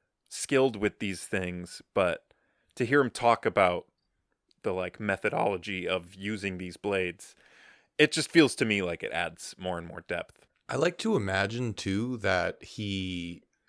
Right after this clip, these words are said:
Speaker 2: y-, when you, now that we kinda know enough about him, like, we know that when, the age he was when his dad scarred him,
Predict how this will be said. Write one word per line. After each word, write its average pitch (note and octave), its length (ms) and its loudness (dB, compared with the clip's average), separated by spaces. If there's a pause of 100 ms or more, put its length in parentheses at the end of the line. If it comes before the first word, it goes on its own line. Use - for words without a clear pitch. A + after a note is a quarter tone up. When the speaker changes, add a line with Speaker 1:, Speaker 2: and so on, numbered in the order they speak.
(340)
Speaker 2:
y-, - 320 -18 (120)
when B2 200 0
you, B2 140 2
now C3 240 6
that - 120 -4
we D#3 160 0
kinda G#3 320 4
know B2 280 4
enough G2 300 0
about F#2 340 2
him, F2 340 -6 (340)
like, G#2+ 160 2
we A#2 100 2
know B2+ 240 6
that A2 340 6
when, F#2+ 480 -2 (440)
the A2 340 2
age A#2 240 2
he A2 120 -2
was F2+ 480 0
when F2+ 560 -4
his F#2+ 240 -4
dad F2+ 340 0
scarred F#2 440 4
him, F2 360 -8